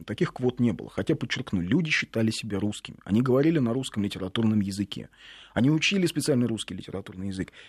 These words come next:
Первый памятник Пушкину был открыт не в Москве на Тверском бульваре, а в небольшом прикарпатском селе, где люди считали себя,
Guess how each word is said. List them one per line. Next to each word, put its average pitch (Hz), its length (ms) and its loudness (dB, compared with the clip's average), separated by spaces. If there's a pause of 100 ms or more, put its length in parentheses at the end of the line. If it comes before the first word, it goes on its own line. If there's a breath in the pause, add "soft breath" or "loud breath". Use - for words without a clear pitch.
(140 loud breath)
Первый 160 240 4
памятник 147 540 0
Пушкину 175 480 0
был 147 180 4
открыт 151 320 -2
не 143 100 6
в 127 60 2
Москве 147 380 2
на 170 100 4
Тверском 143 460 0
бульваре, 117 500 4
а 92 40 0
в 95 40 2
небольшом 123 460 2
прикарпатском 139 680 -2
селе, 139 460 0 (380 soft breath)
где 101 200 2
люди 156 340 4
считали 110 500 2
себя, 147 540 -2